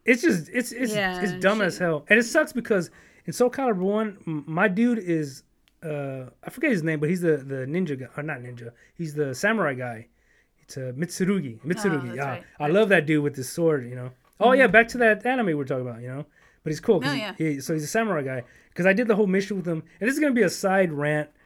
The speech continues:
Speaker 1: now that I, that you made me relive, uh, haunted memories. But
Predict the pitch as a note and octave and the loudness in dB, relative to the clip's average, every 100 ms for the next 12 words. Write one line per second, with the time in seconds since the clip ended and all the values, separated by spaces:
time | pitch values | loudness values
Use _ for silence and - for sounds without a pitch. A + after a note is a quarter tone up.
0 | _ D#3+ D#3 D3+ C#3 C#3+ C#3 C#3+ C#3+ C3+ | _ -2 0 0 0 -2 -2 -6 -4 -6
1 | B2+ C#3 C#3 D3 B2+ - G#3 C#3+ C3 D#3 | -6 -2 0 0 -2 -10 -12 -10 -6 -4
2 | C#3 C#3+ D#3 C#3 B2+ C#3 | -4 -4 -4 -6 -4 -4